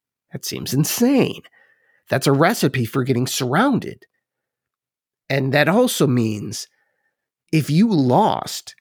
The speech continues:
it wouldn't just be a rout. It would be a total loss because you would be surrounded. This would be like a German Sixth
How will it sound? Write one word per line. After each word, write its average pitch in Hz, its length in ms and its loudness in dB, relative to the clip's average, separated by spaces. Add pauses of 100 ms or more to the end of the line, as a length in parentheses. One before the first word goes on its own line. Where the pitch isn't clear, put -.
(440)
it 143 100 2
wouldn't 220 260 4
just 165 200 0
be 139 140 2
a 117 60 2
rout. 113 640 -2 (420)
It 165 140 0
would 165 160 0
be 147 440 2 (100)
a - 80 -2
total 165 540 0
loss - 480 -2
because - 320 -8
you 143 100 -4
would 180 100 -4
be 156 100 -4
surrounded. 147 880 -4 (1300)
This - 160 -2
would 175 100 2
be 175 120 4
like 165 180 2
a 139 100 0
German 135 540 2
Sixth - 480 -6